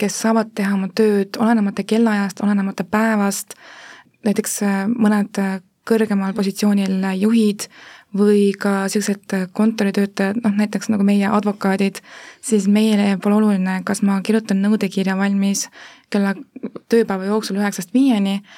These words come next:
või ma teen seda õhtul, nädalavahetusel, mõnel kolmandal hetkel, et peaasi, et see töö saab tehtud tähtaegselt ja kvaliteetselt.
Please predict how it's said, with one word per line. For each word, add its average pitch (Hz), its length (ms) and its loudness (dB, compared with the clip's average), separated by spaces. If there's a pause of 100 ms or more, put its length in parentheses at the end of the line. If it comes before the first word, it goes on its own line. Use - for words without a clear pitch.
(180)
või 208 100 4
ma 208 100 0
teen 208 160 2
seda 196 220 -2
õhtul, 196 420 -2
nädalavahetusel, 196 960 0
mõnel 190 240 -2
kolmandal 185 460 0
hetkel, 185 340 -6
et - 160 -10 (400)
peaasi, 220 160 0
et 208 100 -4
see 196 120 -6
töö 202 100 0
saab 196 240 -8
tehtud 254 480 -2
tähtaegselt 190 840 -2
ja 180 100 -2 (400)
kvaliteetselt. 196 880 -6